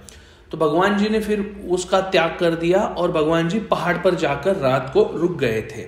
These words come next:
तो उसका नाम आता है गदाना वन देवी वस्ती।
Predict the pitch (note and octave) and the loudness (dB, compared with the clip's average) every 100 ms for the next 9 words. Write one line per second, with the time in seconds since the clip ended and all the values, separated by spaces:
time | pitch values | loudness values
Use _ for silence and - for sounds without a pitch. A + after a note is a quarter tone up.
0 | - - - - - F#3 F3+ G#3 F#3+ F3 | -16 -20 -20 -20 -2 -2 0 0 2 2
1 | F3+ E3+ F3+ F3+ F#3 A#3 A#3+ - - - | 2 4 4 4 4 2 0 -8 -18 -16
2 | C#3 C3 D3+ E3+ F#3+ G3 G#3 A#3 B3 F#3 | -10 2 4 6 6 6 4 4 2 -2
3 | C3 D3+ F3+ E3 D3+ D3 C#3+ E3+ A#3 G#2+ | -2 0 0 0 0 0 -2 -4 -4 -6
4 | A#2+ C#3 C#3 - E3+ E3 G#2+ - | -6 -6 -6 -10 -8 -8 -8 -12